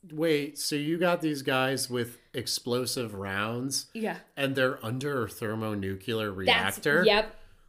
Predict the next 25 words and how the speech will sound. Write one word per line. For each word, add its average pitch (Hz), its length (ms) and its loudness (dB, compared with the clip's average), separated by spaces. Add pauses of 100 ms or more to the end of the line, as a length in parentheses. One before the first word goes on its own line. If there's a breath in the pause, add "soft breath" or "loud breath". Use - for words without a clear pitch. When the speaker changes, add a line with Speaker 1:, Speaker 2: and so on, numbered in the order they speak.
(1000 loud breath)
Speaker 1:
So - 200 0
you're 156 120 6
Speaker 2:
And 151 60 0
Speaker 1:
gonna 247 140 6
Speaker 2:
it 285 180 4
Speaker 1:
kill 147 160 6
Speaker 2:
takes 175 180 10
Speaker 1:
us - 60 6
all?" 220 400 12
Speaker 2:
him, 208 80 12 (120)
Speaker 1:
<laughs> - 20 12 (180)
Speaker 2:
it - 20 8
takes 196 300 4
him 277 300 -2
way 226 260 4
too 226 260 -4
long 175 220 -4
Speaker 1:
Gorman's 185 340 6
Speaker 2:
to 185 80 6
Speaker 1:
like, 180 120 10
Speaker 2:
process 185 240 4
Speaker 1:
"What?" 427 220 12
Speaker 2:
that. 131 440 -2 (960 loud breath)
Speaker 1:
She's 180 200 2
like, 175 200 4